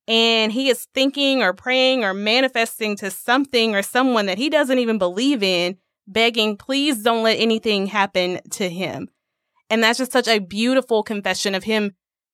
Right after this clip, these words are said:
telling just, like, just how desperate, just how scared I was, that I, I was praying out to anything or crying out to anything that would listen to me, "Make him be okay. Don't let anything happen to him."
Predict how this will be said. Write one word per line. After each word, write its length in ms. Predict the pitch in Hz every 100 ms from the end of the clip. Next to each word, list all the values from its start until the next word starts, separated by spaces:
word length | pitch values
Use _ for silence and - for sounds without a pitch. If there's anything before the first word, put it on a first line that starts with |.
| _ _ -
telling 400 | - 240 349 269
just, 160 | 214
like, 180 | 208 - 196 _ 190
just 400 | 170 254 277 -
how 260 | - 240
desperate, 480 | 226 208 202 - 185
just 240 | 196 220 -
how 140 | 220
scared 400 | 208 - 214 214
I 120 | 180
was, 260 | 180 175 185
that 160 | 196 -
I, 180 | 202 - _
I 240 | - 240 277
was 160 | 262
praying 260 | - 240 226
out 140 | 185 -
to 120 | 233 226
anything 600 | 247 262 247 208 196 190
or 40 |
crying 220 | 185 247 233
out 120 | 214
to 120 | -
anything 380 | 240 277 254 220
that 160 | 196
would 80 | 190
listen 260 | 196 - 190
to 100 | 185
me, 300 | 180 170 170 _ _ _ _ _ _ _
"Make 300 | 208 220 277
him 80 | 359
be 160 | 320 262
okay. 460 | 226 285 226 190
Don't 140 | 220 302
let 80 |
anything 240 | 285 277 226
happen 360 | 220 240 233
to 160 | 196 190
him." 320 | 185 110 202